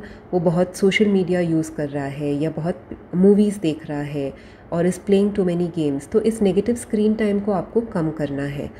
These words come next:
So, जो limits हम खुद अपने ऊपर, अ, रखते हैं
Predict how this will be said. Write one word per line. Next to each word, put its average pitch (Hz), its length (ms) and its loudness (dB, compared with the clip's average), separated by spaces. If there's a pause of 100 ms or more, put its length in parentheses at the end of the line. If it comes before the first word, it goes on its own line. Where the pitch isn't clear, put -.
(440)
So, 226 120 10
जो 233 220 4
limits 220 540 4
हम 202 200 -2
खुद 220 400 2
अपने 226 300 0
ऊपर, 202 380 0
अ, - 40 -10 (180)
रखते 156 560 -2
हैं 147 320 -4